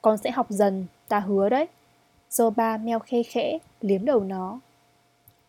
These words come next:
Einstein tiếp tục nghiên cứu để tìm ra điểm sai sót. Nó đọc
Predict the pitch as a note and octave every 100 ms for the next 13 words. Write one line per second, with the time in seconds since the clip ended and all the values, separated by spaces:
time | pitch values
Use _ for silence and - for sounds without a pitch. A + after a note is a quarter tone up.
0 | - A3+ - B3 A#3 D#4+ - A#3+ - A#3
1 | A3+ - G3+ A#3 A#3 G3+ F#3 A#3 A#3 F#3
2 | - A#3 A#3+ D4+ E4+ - _ _ _ -
3 | A3 A#3+